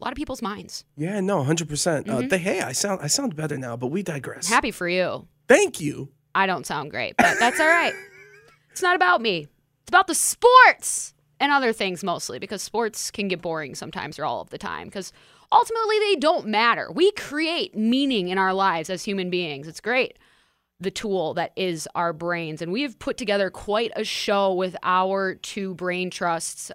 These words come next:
Speaker 1: uh, today for you all. We're gonna get a little personal today. It is a hockey-heavy, uh, show for us,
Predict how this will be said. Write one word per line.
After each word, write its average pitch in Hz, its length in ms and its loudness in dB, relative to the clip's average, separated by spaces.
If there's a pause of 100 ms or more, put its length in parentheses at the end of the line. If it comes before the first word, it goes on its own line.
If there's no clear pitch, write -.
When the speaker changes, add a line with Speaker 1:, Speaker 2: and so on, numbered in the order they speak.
(120)
Speaker 1:
uh, 165 380 -2
today 202 480 -2
for 185 140 -6
you 214 220 0
all. 120 240 0
We're 226 100 0
gonna 370 100 0
get 440 240 -2
a - 100 -2
little 427 440 2
personal 277 800 -6
today. 165 320 -2
It 214 60 -2
is 349 120 0
a 392 80 6
hockey-heavy, 330 760 0 (480)
uh, 202 300 6
show 240 260 2
for 320 160 0
us, 370 240 0